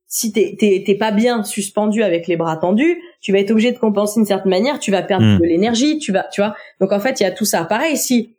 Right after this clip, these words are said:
Speaker 1: t'as pas de, de mobilité dans ta rotation du haut du corps, eh ben, tu
Speaker 2: Hmm.
Speaker 1: vas pas pouvoir aller chercher un barreau plus loin en mode,
Speaker 2: Ouais.
Speaker 1: tu vois. Tu
Speaker 2: Ouais,
Speaker 1: vas
Speaker 2: ou alors tu vas te faire mal, euh, ouais,
Speaker 1: Voilà,
Speaker 2: ouais.
Speaker 1: tu vas être restreint dans tous tes mouvements, en fait. Donc, si
Speaker 2: D'accord.
Speaker 1: tu veux être efficace et gagner des secondes et gagner de l'économie d'énergie, parce qu'on par-, on parle de ça aussi.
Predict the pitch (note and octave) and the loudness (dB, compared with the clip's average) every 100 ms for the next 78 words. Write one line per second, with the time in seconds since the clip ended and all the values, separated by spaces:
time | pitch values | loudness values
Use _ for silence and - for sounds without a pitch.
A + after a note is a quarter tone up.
0 | _ _ - G#3+ A#3+ B3 G3 G3 F#3+ F3+ | _ _ -4 -2 -2 0 0 2 2 0
1 | F3 G3 G#3 G#3+ A3 A3 G#3+ G#3 F#3 E3+ | 0 0 2 0 0 0 0 0 0 -2
2 | F3 G#3 G#3+ G#3+ A#3 G#3+ F#3 E3+ F3 F3 | 0 0 -2 -2 0 0 2 0 -2 -4
3 | E3+ - _ _ _ _ - F3+ G3+ G3+ | -4 -8 _ _ _ _ -4 -2 0 2
4 | G3 G3+ C4+ B3+ G3 G3 F#3+ - F#3 F3 | 2 0 -2 -2 -2 -2 -4 -2 -2 -2
5 | E3 F3 E3 A3 A3+ G#3+ - F#3 F3 - | -2 -2 0 2 2 0 -2 -2 0 0
6 | G2+ F#2+ - - F#3 G3 A#3 - - - | 0 -2 -8 -6 -2 -2 -4 -12 -6 0
7 | G3+ - A2 - G#2 - G2 G2 G#2 G#2 | 2 2 2 2 0 0 0 0 0 0
8 | F2+ E2 - A3+ G3+ - G#3 G3+ - B3 | -2 -2 -2 -2 -2 -4 -4 -4 -2 -4
9 | - A#3 A3 G#3 C#4+ A#3+ A#3+ A#3 A3 A#3+ | -2 -4 -4 -4 -4 0 0 2 2 0
10 | G#3+ G3+ D#3+ D#3 E3+ E3+ _ _ - - | 0 0 -2 -2 -4 -6 _ _ -10 -6
11 | C#4 - C4 B3+ - A#3 - A#3+ A#3+ A3+ | -4 -2 -2 -2 0 0 0 -2 -2 -2
12 | G#3 - - G#3 G#3 F#3+ F#3 F#3 F3+ F3+ | -2 -4 -2 0 2 0 0 0 0 -2
13 | A3+ A3 B3 A#3 G#3 F3+ F3+ F3+ F3+ F#3 | 0 2 2 0 0 0 0 0 0 0
14 | F3+ G#3+ A3+ A#3 F3 F3+ F#3+ G#3 C#4+ - | 0 0 2 2 0 0 0 -2 -2 -2
15 | F3+ F3 E3 D3 D#3+ D#3 D#3+ F3+ C#4 A#3 | -2 0 -2 -4 -2 -2 0 0 0 0
16 | - F#3 | 0 -2